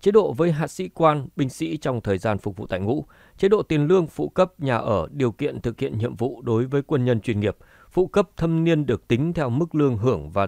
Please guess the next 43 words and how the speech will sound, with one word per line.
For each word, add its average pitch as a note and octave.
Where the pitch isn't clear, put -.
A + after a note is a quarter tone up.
thời G2+
gian B2
phục G2+
vụ A2+
trong G2
lực F#2
lượng A#2
thường G2
trực -
của F2+
quân A2
đội G#2+
theo G#2+
quy C3
định A#2+
của F#2
pháp G2+
luật. G2+
Phụ F#3
cấp, G3+
trợ -
cấp F#3
như D3+
đối C#3
với D3
cán C3
bộ, D#3
công A#2
chức, D3+
viên A2+
chức E3
có B2
cùng A#2
điều G2+
kiện -
làm F#2+
việc. F#2+
Phụ F3+
cấp, F#3+
trợ D#3
cấp -
phù C3+
hợp A#2